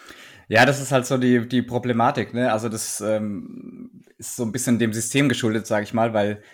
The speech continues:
die Fitnessstudios wollen billige Arbeitskräfte haben, die dann eben, ähm, ja, häufig auch Studenten und, und, und Aushilfen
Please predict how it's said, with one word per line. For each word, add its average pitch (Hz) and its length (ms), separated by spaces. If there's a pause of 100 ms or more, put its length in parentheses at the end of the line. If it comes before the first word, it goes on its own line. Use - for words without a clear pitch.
(140)
die 107 80
Fitnessstudios 135 640
wollen 117 460
billige 127 280
Arbeitskräfte 147 640
haben, 139 360
die 127 100
dann 113 180
eben, 113 440
ähm, 101 500 (140)
ja, 90 180
häufig 107 260
auch 98 80
Studenten 127 400
und, 123 200
und, 101 180
und 95 240
Aushilfen 127 560